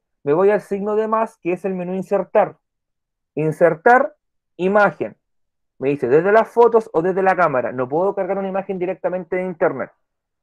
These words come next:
Así que yo me voy a ir desde la cámara, en este caso como ejemplo, y voy a sacar una foto al chat. Esto es lo típico que hago.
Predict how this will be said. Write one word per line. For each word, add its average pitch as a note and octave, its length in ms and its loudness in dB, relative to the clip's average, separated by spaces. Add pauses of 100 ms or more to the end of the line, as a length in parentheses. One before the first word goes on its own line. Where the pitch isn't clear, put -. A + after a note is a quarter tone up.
(120)
Así E3+ 200 -4
que E3+ 80 -4
yo E3+ 100 -2
me D#3+ 80 0
voy D#3 80 2
a - 40 2
ir D3 60 -2
desde D3 200 2
la G3 120 4
cámara, A#3 360 2
en C3 80 -6
este D3 220 -4
caso D3 340 -2
como B2+ 320 0
ejemplo, A3 640 0 (560)
y G3 120 -2
voy G3 120 6
a F#3+ 80 4
sacar F#3 220 2
una F3 160 -2
foto E3+ 160 -2
al D#3+ 120 -6
chat. - 140 -14 (280)
Esto - 140 -14
es C#3+ 40 -8
lo C#3 60 -8
típico C#3+ 240 -6
que - 60 -8
hago. - 180 -16